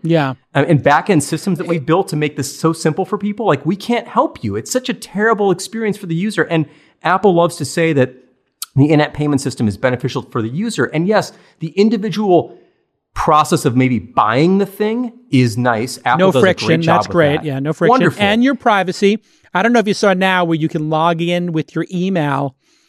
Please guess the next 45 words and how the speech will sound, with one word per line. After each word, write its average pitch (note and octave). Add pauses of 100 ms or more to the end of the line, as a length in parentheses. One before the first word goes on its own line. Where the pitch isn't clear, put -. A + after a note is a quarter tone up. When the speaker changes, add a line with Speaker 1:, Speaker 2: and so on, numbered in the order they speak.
(280)
Speaker 1:
but -
they -
Speaker 2:
Yes. -
Speaker 1:
don't F#3+
give F3
the E3+
email F3
to G#3+
the G3
person. G#3
I E3+
love D#3
that. C#3+ (300)
Speaker 2:
It's -
wonderful. A#3+
Speaker 1:
There's G3
Speaker 2:
Apple A#3
Speaker 1:
some G3+
Speaker 2:
has A3
Speaker 1:
wonderful B3+
Speaker 2:
so B3+
many G#3
Speaker 1:
aspects F#3+
Speaker 2:
good F3+
things B2
Speaker 1:
to E3+
it. -
Speaker 2:
going A2+
for A#2
them. F2+
Speaker 1:
Yeah, B2+
so G3+
Speaker 2:
The G3+
Speaker 1:
the G#3+
wonderful A#3+
Speaker 2:
but G3+
Speaker 1:
aspects, F#3
but, G#3+ (1000)
uh, -
Speaker 2:
there's A3
Speaker 1:
what A#3+
I B3
Speaker 2:
more A3+
to C4
it, -